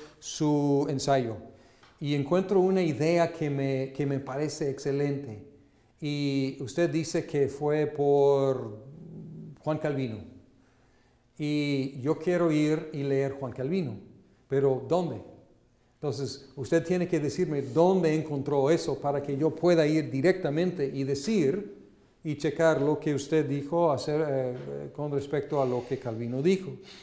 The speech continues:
Y a lo mejor ampliar también. O yo quiero profundizar, quiero leer todo el párrafo. Usted citó solamente una frase, entonces quiero profundizar. Por el otro lado,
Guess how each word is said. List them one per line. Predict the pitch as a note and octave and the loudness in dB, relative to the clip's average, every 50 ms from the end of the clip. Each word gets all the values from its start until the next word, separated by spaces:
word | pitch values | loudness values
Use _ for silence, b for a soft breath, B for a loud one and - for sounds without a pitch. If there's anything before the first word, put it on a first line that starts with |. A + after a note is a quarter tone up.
| B B - | B B -4
Y | D3 C#3+ | 0 2
a | C#3+ | 2
lo | C#3+ | 2
mejor | C3+ C#3+ E3+ E3+ - | 2 2 0 -2 -2
ampliar | C3+ C3+ C3+ C3 C#3+ D#3+ F#3+ A#3 B3 F#3+ - | -4 -6 -6 -4 0 2 2 2 2 0 -2
también. | - C#3+ C#3+ F#3 G3+ E3+ C#3 C3+ | -4 -4 -2 -2 0 0 0 0
O | C#3 | 2
yo | C#3+ F3 F3 | 2 2 0
quiero | - - G#3 G3 G3 G3 | 2 2 2 2 2 0
profundizar, | G3+ F3+ - - G3 F#3+ F3+ F3 F#3 G3+ F#3 D3+ - - | -2 -4 -4 -2 -2 -2 -2 -2 -2 -2 -4 -4 -4 -4
quiero | - F3 F3 F3+ | -4 -4 -2 0
leer | F3+ F3+ E3+ - | 0 0 0 -2
todo | - F3+ F#3 F#3 F#3+ F#3 | -4 -2 0 0 2 0
el | F#3 | 0
párrafo. | F3+ F#3 G3 - E3 - - D3+ D3+ D3 B B B B B - | 0 0 0 0 -2 -4 -4 -4 -4 -4 B B B B B -8
Usted | D#3 C#3 - F3+ F3+ F3 | -8 0 2 4 4 4
citó | F3 - E3+ E3+ - F3+ E3+ D#3+ | 2 0 -2 0 2 2 2 2
solamente | D#3+ - F3 E3+ D#3+ D3+ D#3 D#3 D3+ E3 | 2 2 4 4 4 4 2 0 0 -2
una | D#3 D3+ D3+ D3+ | -2 -2 -2 -4
frase, | A#2+ C#3+ D#3+ E3+ D#3 - C#3+ | -2 0 0 0 0 -2 -6
entonces | A#2 A2 A#2+ A2+ - - - | -10 -10 -12 -14 -16 -18 -8
quiero | - D#3 D#3+ D#3+ E3 E3 - - - - - | -6 -2 0 0 0 -2 -4 -8 -16 -10 -6
profundizar. | - D#3 - - D3+ C#3+ C#3 B2+ - - B2+ A2+ A2+ A2 A2+ - b b b b b b b b b b b _ _ _ | -4 -4 -4 -4 -4 -6 -6 -6 -6 -6 -6 -6 -6 -10 -14 -18 b b b b b b b b b b b _ _ _
Por | - - E3+ D3+ D#3+ | 0 2 2 4 4
el | F#3 G3+ | 6 8
otro | A#3+ C#4+ C#4+ C#4 A3+ F3 | 8 8 6 6 4 2
lado, | D3 C3+ B2 A#2 A2+ A2+ A2+ A#2+ C#3+ F3 F3+ | 2 2 2 0 -2 -2 -2 -2 -4 -4 -6